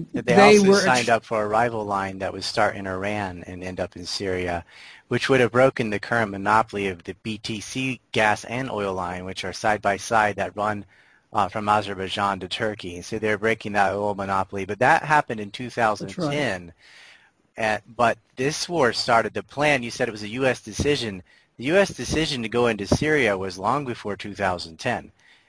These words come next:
Speaker 2: It was. You know, it, it's interesting. And there are people who track quite a ways back, and you can go a long ways back.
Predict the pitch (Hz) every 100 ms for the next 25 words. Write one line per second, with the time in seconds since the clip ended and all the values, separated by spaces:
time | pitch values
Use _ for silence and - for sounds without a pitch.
0 | _ 196 190 190 185 160 143 143 - -
1 | 208 214 220 208 208 196 190 185 208 220
2 | 214 190 165 - - 170 170 - - -
3 | - 196 170 170 - - - _ _ _
4 | - 190 185 269 277 240 190 185 208 202
5 | 190 190 - _ - - - - - -
6 | - - 214 214 185 175 175 165 151 170
7 | 147 160 196 214 190 180 160 170 190 196
8 | 175 170 156 170 160